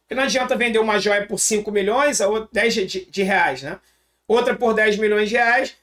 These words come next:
porque esse dinheiro vai servir pra pagar salário atrasado, dívida com elenco, e a no-, o nosso montante total não vai ser pago nunca, tá? Então, vamos torcer pra isso mudar. Pelo visto, já está mudando com essa venda do Kaique e do Metinho. Vamos ver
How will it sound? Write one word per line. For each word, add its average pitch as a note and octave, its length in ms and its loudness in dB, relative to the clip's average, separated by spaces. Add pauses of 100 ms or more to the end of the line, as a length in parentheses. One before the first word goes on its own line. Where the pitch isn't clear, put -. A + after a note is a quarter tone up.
(120)
porque - 140 -6
esse C4 140 -2
dinheiro C4+ 200 2
vai C4+ 100 2
servir B3+ 300 0
pra C#4+ 80 -4
pagar A3 260 0
salário A3 360 0
atrasado, G#3 680 0
dívida G#3 360 -2
com A3 120 -4
elenco, A3+ 560 0 (220)
e A3+ 140 0
a A#3 100 0
no-, B3 120 0
o A#3+ 40 -4
nosso C4 300 2
montante C4 720 -2
total B3 420 0
não C4 80 -2
vai B3+ 120 0
ser C4+ 120 0
pago B3 260 0
nunca, F#3+ 300 -8 (440)
tá? G#3 320 -2 (280)
Então, D#4 320 0 (200)
vamos A#3+ 200 0
torcer A#3+ 340 0
pra A3+ 240 -2
isso G#3+ 260 -2
mudar. G#3 540 0
Pelo E4 240 0
visto, B3 280 -4
já A#3+ 80 2
está A3 260 -2
mudando G#3 400 -2
com A#3 80 -2
essa G#3 200 0
venda F#3+ 220 -2
do F#3+ 140 0
Kaique F3+ 360 0
e F3 40 -8
do F3 80 -6
Metinho. G#3 600 -6 (460)
Vamos B3 260 0
ver A#3 360 0